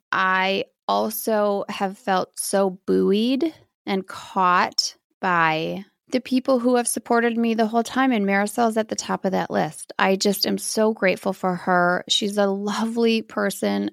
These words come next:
She's a wonderful woman. And this was the first time, I mean, we d-, we D M all the time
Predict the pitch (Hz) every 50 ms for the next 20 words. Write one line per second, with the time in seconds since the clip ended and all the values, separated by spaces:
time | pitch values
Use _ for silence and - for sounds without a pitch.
0 | - - - - 214 208 208 202 196 196 196 202 220 220 220 220 220 226 220 -
1 | - 214 208 196 185 180 185 180 180 180 180 185 190 - _ - - - - -
2 | - _ _ _ - 220 226 240 262 277 - 349 339 302 294 311 294 - - 277
3 | 294 294 277 - - - - 277 294 311 320 294 262 214 226 226 214 208 208 196
4 | 202 202 190 185 - - 196 196 208 214 202 196 202 196 202 208 208 208 196 143
5 | 165 175 175 180 180 190 - - - 170 165 156 160 190 240 262 254